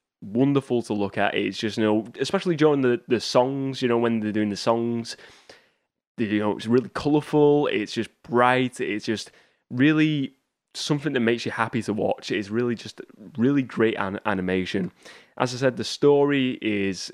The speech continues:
is great, the music is fantastic. I think the musical numbers are great, but then you've got the equally superb Hans Zimmer score as well in the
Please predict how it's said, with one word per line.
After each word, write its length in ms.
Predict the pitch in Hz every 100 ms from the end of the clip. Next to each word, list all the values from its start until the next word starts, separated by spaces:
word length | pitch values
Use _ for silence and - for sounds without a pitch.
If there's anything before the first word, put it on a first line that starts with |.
| -
is 220 | 110 87
great, 640 | - 110 110 110 - -
the 60 | 101
music 600 | 98 123 143 135 120 -
is 360 | 107 95 90 - _ _ -
fantastic. 360 | 101 101 104
I 60 | 123
think 140 | 165
the 60 | 147
musical 400 | 127 175 165 165
numbers 340 | 160 151 147
are 40 | 131
great, 380 | 127 131 131 - _ _
but 100 | -
then 120 | 113 113
you've 100 | 110
got 180 | 113
the 340 | 117 104 101 101 _ _ _ _
equally 680 | 131 139 - 123 120 113 110
superb 640 | - - 113 107 107 101 98
Hans 440 | - - 107 107
Zimmer 380 | 101 101 98 95 -
score 580 | - - 104 101 98
as 80 | 101
well 220 | 98 95
in 160 | 98 98
the 200 | 98 95